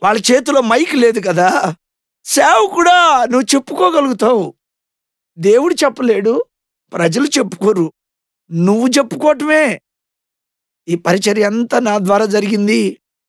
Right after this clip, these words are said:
ఈ సంఘాలన్నీ నా ద్వారా ప్రభు కట్టాడు.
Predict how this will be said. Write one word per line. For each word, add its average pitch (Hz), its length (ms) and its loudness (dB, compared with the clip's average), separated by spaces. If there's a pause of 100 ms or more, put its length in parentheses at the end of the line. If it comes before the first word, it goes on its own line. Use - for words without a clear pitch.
(340)
ఈ 208 160 2
సంఘాలన్నీ 220 920 0
నా 233 160 0
ద్వారా 214 280 0
ప్రభు 208 400 -2
కట్టాడు. 208 640 0